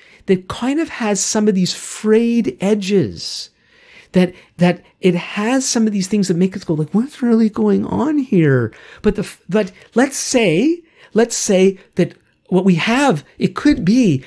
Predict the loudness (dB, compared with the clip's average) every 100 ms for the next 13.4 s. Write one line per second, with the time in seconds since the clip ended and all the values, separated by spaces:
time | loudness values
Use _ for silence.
0 | -2 -2 -2 -2 2 2 2 -6 -2 -2
1 | -2 -6 -2 0 0 0 -2 -4 -2 0
2 | 0 0 -2 -6 -2 0 0 -2 -2 0
3 | 0 -2 -6 -8 -14 _ _ _ _ _
4 | -2 -2 -4 -4 0 4 4 4 2 -2
5 | -4 -6 -2 -2 0 0 -2 -4 -6 -6
6 | -6 -4 -4 -4 -2 -4 -2 0 2 0
7 | 0 -2 -2 0 0 0 0 0 0 2
8 | 2 0 -2 -8 -16 -20 -20 -10 0 2
9 | 2 -8 -8 0 0 0 -2 -2 0 0
10 | 2 2 2 0 0 -2 -4 -10 _ _
11 | 0 2 2 -2 -14 -10 -2 0 2 0
12 | -2 -6 -10 _ 2 4 2 -4 -4 -2
13 | -2 -2 -4